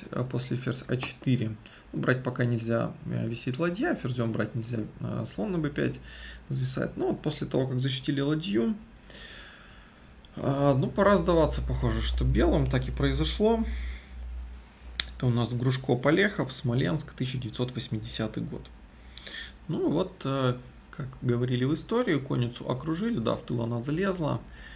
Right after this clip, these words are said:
и пехотинцы ее, э, скажем так, штыками такими, да, затюкали.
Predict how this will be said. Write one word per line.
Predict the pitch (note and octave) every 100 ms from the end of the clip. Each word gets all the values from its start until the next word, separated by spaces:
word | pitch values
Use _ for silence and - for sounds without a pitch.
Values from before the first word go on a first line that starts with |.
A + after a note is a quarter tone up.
| - -
и | G3+
пехотинцы | - B2 C3 C3 D#3+ D3+ -
ее, | A2+ B2+ B2+ B2 - - - - - - - -
э, | - - - - - - - - - -
скажем | - - - A#2+
так, | B2+ -
штыками | - - B2+ C#3 C#3 B2+
такими, | A#2 - A#2 A2
да, | A2+ C3 C3 B2+ - - - -
затюкали. | A#2+ C3 C3 D3+ A#2+ G#2+